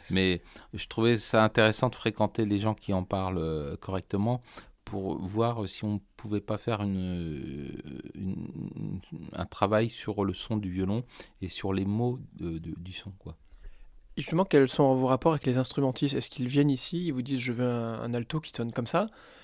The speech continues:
Speaker 2: euh, plus dans le grave, plus dans l'aigu, plus de rondeur, plus de dureté ? »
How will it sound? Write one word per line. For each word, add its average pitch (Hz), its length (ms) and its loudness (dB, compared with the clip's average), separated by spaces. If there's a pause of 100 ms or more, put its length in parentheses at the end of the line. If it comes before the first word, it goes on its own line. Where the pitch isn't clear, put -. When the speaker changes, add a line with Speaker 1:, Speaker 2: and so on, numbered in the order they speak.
(240)
Speaker 2:
euh, 120 240 0
plus 127 240 -2
dans 117 80 -2
le 113 80 -4
grave, 151 240 4
plus 127 140 -6
dans 120 100 -4
l'aigu, 113 300 0
plus 131 160 -6
de 117 100 -4
rondeur, 120 380 6
plus 117 180 -6
de 117 100 -6
dureté ? » 156 580 -2